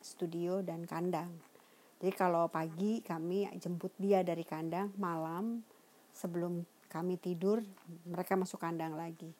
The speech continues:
Biasanya dia di kandang dari jam satu malam sampai akan dijemput lagi jam sembilan pagian lah gitu, sembilan, sepuluh pagi.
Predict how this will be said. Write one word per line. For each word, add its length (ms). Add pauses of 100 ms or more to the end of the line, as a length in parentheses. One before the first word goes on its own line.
(320)
Biasanya 480
dia 0
di 160
kandang 320
dari 240
jam 160
satu 320
malam 400
sampai 320
akan 240
dijemput 320
lagi 240
jam 160
sembilan 400
pagian 480
lah 240
gitu, 240
sembilan, 400
sepuluh 320
pagi. 400